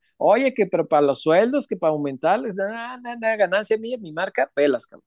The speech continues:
Todo va para allá. Pues es así, es, me parece normal, injusto, pero normal. Tremendamente injusto, porque lo que genera Chivas debería quedarse en Chivas. Tendría que. No, si, si nos ponen veinte y veinte de Telemundo,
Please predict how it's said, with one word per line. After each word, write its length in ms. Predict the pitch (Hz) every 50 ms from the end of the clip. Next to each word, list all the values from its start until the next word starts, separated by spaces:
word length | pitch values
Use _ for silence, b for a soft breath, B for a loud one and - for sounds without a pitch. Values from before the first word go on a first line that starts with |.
| _ _ _ _ _ _ _ _ _ _ _ _ -
Todo 220 | - 151 175 202 202
va 100 | 196 196
para 180 | 202 190 151 -
allá. 60 | - - - _ _ _ _
Pues 200 | - - - -
es 180 | - 226 202 247
así, 480 | 220 - - 226 233 240 247 240 220 -
es, 300 | - 165 - - - _ _ _ _ _ _ _ _ _ _ _ _ _ _ _ _ _ _ _ _ _ -
me 180 | 311 165 156 151
parece 260 | 180 180 190 185 214
normal, 600 | 214 202 160 147 139 143 160 165 175 185 - - _
injusto, 680 | - 151 139 135 - 185 214 214 214 - - 131 120 120 _ -
pero 200 | 127 120 120 120
normal. 500 | 120 117 117 113 117 117 117 113 113 _ _ _ _ _ _ _ _ _
Tremendamente 640 | - - 123 123 131 147 160 170 165 165 156 156 160
injusto, 400 | 143 - - 151 147 - 147 131
porque 240 | - 135 127 - 139
lo 120 | 127 131
que 140 | 123 - 135
genera 300 | 123 135 135 151 175 185
Chivas 320 | - - 175 190 208 196 175
debería 480 | 143 127 120 117 117 123 131 156 160
quedarse 380 | - 156 117 104 104 - - _
en 40 | -
Chivas. 460 | - - _ _ _ - - - _ _
Tendría 420 | - - 120 117 117 123 123 120 -
que. 160 | - 110 - B B B B B B B B _ -
No, 280 | - 196 226 247 254 226
si, 200 | - 160 - -
si 120 | - 139
nos 120 | 127 123 -
ponen 240 | - 180 196 208 202
veinte 400 | 196 202 202 202 190 - 196 190
y 140 | 170 151 139
veinte 280 | 143 156 170 170 202
de 80 | 196 175
Telemundo, 680 | - 151 131 127 127 143 160 175 185 208 226 240 _